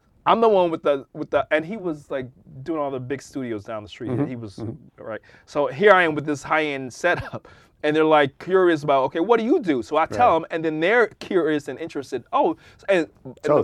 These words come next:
Speaker 1: the, the funny thing is that they're only exposure to dance music, obviously, is the E D M shit.
Speaker 2: Yeah.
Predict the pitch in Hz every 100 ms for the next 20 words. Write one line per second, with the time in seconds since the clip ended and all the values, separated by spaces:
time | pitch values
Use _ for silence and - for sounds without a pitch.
0 | - 143 196 208 175 147 127 127 - 147
1 | 151 170 190 170 147 135 _ _ _ _
2 | _ _ _ _ _ 139 - 170 165 147
3 | 127 131 156 170 139 117 - 131 127 117
4 | 117 107 107 101 110 131 117 127 147 -
5 | 92 - 143